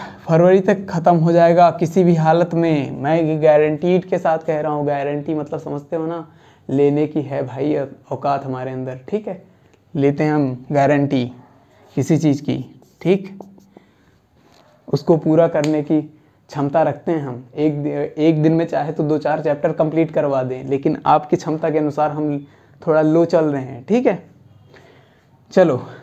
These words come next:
तो अब हमारा तीसरा क्वेश्चन क्या है स्टूडेंट्स, ये है if, oh my God, if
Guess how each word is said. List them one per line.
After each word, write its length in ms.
तो 80
अब 180
हमारा 300
तीसरा 320
क्वेश्चन 340
क्या 120
है 140
स्टूडेंट्स, 420
ये 180
है 220
if, 200
oh 200
my 260
God, 260
if 160